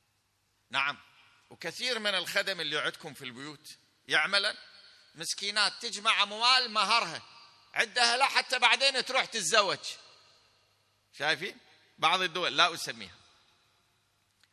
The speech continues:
على كل حال، قال: "رأينا الرجال يمهرون النساء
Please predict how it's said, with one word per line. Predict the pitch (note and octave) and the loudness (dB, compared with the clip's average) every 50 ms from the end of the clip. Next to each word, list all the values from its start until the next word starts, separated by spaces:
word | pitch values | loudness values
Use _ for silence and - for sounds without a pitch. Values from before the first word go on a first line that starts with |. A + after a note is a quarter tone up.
| _ - | _ 0
على | B2 F3+ F3+ F3 | 0 2 2 2
كل | - - D3 C3 G2 F#2 | -2 -4 -12 -14 -14 -14
حال، | - - - - _ _ _ _ _ _ _ _ _ _ _ _ _ _ _ _ _ _ _ _ _ _ _ _ _ _ _ _ _ _ _ _ _ _ _ - | -16 -18 -20 -20 _ _ _ _ _ _ _ _ _ _ _ _ _ _ _ _ _ _ _ _ _ _ _ _ _ _ _ _ _ _ _ _ _ _ _ 0
قال: | - D3+ F3+ G3 G3 | 4 6 6 6 6
"رأينا | F#3+ G3+ G3+ G3 G#3 A#3+ C4 B3+ B3+ A#3+ | 4 4 6 6 4 4 2 2 2 2
الرجال | A3 G#3 G#3+ G3 E3 G3 A#3+ - C#4+ D#4+ D#4 | 2 2 -2 -2 0 2 4 4 4 4 6
يمهرون | D#4+ D#4 D4+ C#4+ B3 B3+ C4 C4 B3+ B3+ B3+ A#3 | 4 4 4 4 4 4 4 4 4 2 4 4
النساء | A3+ G#3+ G3+ G3 F3+ - - E3+ D#3 - | 2 2 2 -2 -2 0 2 2 0 0